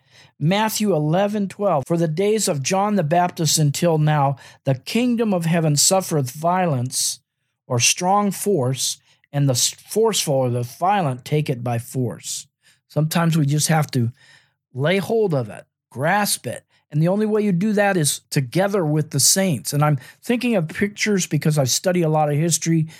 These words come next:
of how the Spartan army in ancient times, and I think the Roman army adapted it, where they would have what was called a phalanx, and they would interlock their shields together. So the right man and the left man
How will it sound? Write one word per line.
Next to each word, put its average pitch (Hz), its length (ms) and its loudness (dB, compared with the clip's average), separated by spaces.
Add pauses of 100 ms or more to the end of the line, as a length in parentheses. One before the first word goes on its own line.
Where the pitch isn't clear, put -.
(280)
of - 160 2
how 208 560 0
the 156 160 -2
Spartan 208 600 0
army 165 520 2
in 139 80 2
ancient 170 480 0
times, 127 640 2 (360)
and 143 120 0
I 151 80 0
think 185 260 -2
the 143 120 -2
Roman 190 340 0
army 131 260 2
adapted 131 540 -2
it, 104 160 -8 (640)
where 170 340 0
they 156 300 2
would 147 200 2
have 156 380 2
what 156 160 -2
was - 160 -2
called 175 240 0
a 127 80 0
phalanx, 180 1000 0 (380)
and 151 180 2
they 160 160 2
would 139 400 0
interlock 175 600 0
their 143 140 0
shields 185 580 0
together. 147 520 0
So 165 240 2
the 143 140 0
right 180 340 0
man 170 400 0
and 143 100 2
the 139 60 2
left 175 400 2
man 131 400 2